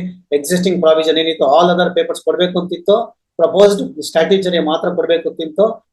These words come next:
ಮತ್ತೆ ಅದಕ್ಕೆ ರೀಸನ್, providing non-statutory papers and inter-, electronic recordings, non-involvement,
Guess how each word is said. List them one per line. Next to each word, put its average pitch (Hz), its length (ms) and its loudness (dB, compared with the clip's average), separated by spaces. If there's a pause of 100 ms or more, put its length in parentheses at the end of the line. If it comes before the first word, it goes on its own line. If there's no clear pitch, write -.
(120)
ಮತ್ತೆ 180 240 0 (240)
ಅದಕ್ಕೆ 180 340 0
ರೀಸನ್, 190 340 2 (380)
providing 214 480 6 (120)
non-statutory 196 880 2
papers 196 380 2
and 180 140 0
inter-, 170 320 0
electronic 185 520 2
recordings, 180 420 0 (100)
non-involvement, 180 920 -2